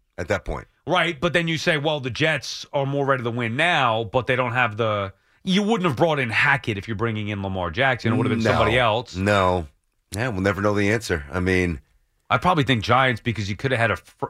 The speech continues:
Speaker 2: like, clean, fresh start.
Speaker 1: Uh-huh.
Speaker 2: Not that there's no pressure, obviously, but with Daboll, like, imagine the Daboll-Lamar Jackson combination.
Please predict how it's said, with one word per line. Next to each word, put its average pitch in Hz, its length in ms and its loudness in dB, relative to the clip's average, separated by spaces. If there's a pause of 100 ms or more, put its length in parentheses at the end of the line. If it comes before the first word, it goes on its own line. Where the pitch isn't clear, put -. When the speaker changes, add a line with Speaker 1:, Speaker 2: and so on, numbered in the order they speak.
Speaker 2:
like, 113 220 -4
clean, 170 400 -4
fresh 143 400 -2
start. 90 400 2
Speaker 1:
Uh-huh. 82 340 4 (960)
Speaker 2:
Not 185 340 -2
that 165 120 -2
there's 123 140 2
no 120 120 4
pressure, 165 500 0
obviously, 110 480 0
but 107 220 0
with 117 400 -2
Daboll, 110 580 0 (280)
like, 110 260 -4
imagine 117 480 0
the 98 80 -2
Daboll-Lamar 107 1000 0
Jackson 95 500 -2
combination. 110 760 -4